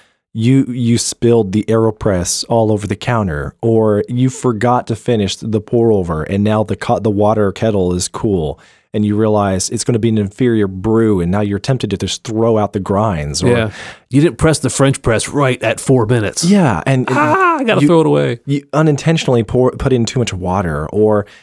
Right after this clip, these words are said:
Speaker 1: yeah, maybe the beans are a little bit stale because they're three and a half weeks old and it kills you. I, here's what I would recommend. First, take a step back. W-, why, what are you trying to do here? Sometimes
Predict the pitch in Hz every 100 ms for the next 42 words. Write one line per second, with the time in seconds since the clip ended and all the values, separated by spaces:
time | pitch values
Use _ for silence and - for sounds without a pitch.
0 | _ - 135 131 147 156 139 127 147 143
1 | 120 120 110 117 113 - 120 131 117 101
2 | - 117 101 - 107 117 110 104 - 123
3 | 117 104 - 123 - 113 104 113 107 90
4 | 67 - _ _ _ _ 107 117 - 143
5 | 143 113 90 71 71 _ - _ _ _
6 | - - 147 202 180 147 127 104 101 -
7 | 90 76 69 - _ _ 113 - 165 170
8 | - 220 - - 98 - 76 73 - -
9 | 123 139 127 143 143 135 180 196 131 110
10 | - 120 110 95 92 90 80 67 - _
11 | _ _ _ - 175 233 - 120 98 90
12 | -